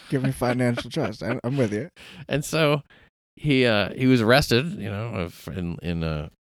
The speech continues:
Speaker 1: eighteen forty-nine. That's how, by July eighteen forty-nine, he lived in New York City. He was about twenty-eight at the time, and his arrest was reported by Doctor James Houston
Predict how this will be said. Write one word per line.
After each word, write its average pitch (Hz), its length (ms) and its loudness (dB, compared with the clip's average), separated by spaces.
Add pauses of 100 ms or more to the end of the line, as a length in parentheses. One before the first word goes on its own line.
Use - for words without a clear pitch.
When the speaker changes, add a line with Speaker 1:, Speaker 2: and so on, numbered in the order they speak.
(140)
Speaker 1:
eighteen 110 400 -2
forty-nine. 107 800 0
That's 85 200 -2
how, 92 120 2
by 80 280 -4
July 87 600 2
eighteen 107 320 2
forty-nine, 95 640 0
he 95 100 -4
lived 110 180 2
in 123 60 0
New 113 60 4
York 104 160 4
City. 76 400 0 (280)
He - 60 -4
was 78 60 -2
about 78 160 -2
twenty-eight 104 460 2
at - 40 -14
the 69 80 -10
time, 80 320 -4
and 90 100 0
his 82 120 0
arrest 104 280 2
was - 140 -4
reported 85 480 -2 (720)
by 76 180 6
Doctor 71 500 2
James 87 560 2 (480)
Houston - 500 -6